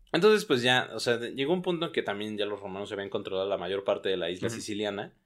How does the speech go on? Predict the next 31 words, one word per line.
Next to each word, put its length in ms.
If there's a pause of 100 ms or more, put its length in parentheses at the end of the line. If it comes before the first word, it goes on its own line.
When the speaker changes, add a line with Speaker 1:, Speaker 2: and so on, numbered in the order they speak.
(200)
Speaker 1:
pues, 100
debido 260
a 80
todos 200
estos 260
constantes 520
ataques 380
de 60
los 140
romanos, 320
porque, 220
pues, 100
literalmente 520
era 140
su 120
casa, 300
güey, 180
estaban 300
ahí 120
al 80
lado, 220
¿no? 160 (400)
Y, 140
pues, 160
traían 340
un 80
montón 360
de 100
aliados, 440
este, 300
latinos. 580